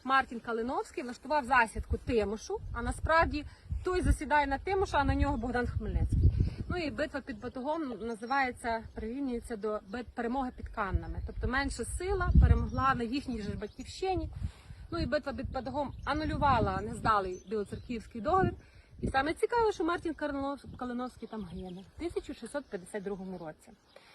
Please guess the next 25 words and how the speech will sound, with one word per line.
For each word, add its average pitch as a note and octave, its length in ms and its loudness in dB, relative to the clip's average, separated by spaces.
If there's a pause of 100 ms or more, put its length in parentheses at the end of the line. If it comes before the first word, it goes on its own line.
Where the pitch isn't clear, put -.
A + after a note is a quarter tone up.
(480)
Щодо D#4 400 -6
замку, G3+ 640 -4
то C#4 100 -6
точно D#4+ 440 -4
відомо, D#4 460 -4
що - 200 -8
він, A#3 380 -2 (220)
е, A3+ 300 -8
фун-, B3 280 -6
в - 20 -12
тисяча E4+ 420 -2
шістсот C#4+ 360 -8
сороковому, F3+ 720 -4 (100)
тобто A3+ 240 -6
ось G#3 120 -6
десь G#3+ 160 -10
так, - 300 -2
наказав B3 440 -6
будувати, A#3 580 -10 (480)
з-, A3 160 -8
давав A3 480 -6
великі A#3 340 -4
кошти, E4+ 400 -8
великі A#3 360 -4
датки. D#4 540 -4